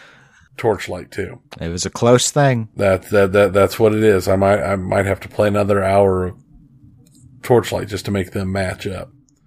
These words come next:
Speaker 1: <laughs>
Speaker 2: Yeah. Yeah. All symmetry. It's all about
Speaker 1: All
Speaker 2: balance.
Speaker 1: about the symmetry.
Speaker 2: Symmetra would be proud of you.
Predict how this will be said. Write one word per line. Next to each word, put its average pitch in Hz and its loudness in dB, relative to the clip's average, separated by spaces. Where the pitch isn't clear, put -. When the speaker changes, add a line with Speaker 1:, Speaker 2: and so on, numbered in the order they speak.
Speaker 1:
<laughs> 175 2
Speaker 2:
Yeah. 76 -4
Yeah. 107 -4
All 107 0
symmetry. 117 0
It's - -12
all 107 0
about 92 -2
Speaker 1:
All 110 4
Speaker 2:
balance. 113 4
Speaker 1:
about 107 4
the 110 -4
symmetry. 107 -2
Speaker 2:
Symmetra 90 -4
would 87 -12
be 85 -8
proud 90 -6
of 71 -12
you. 73 -14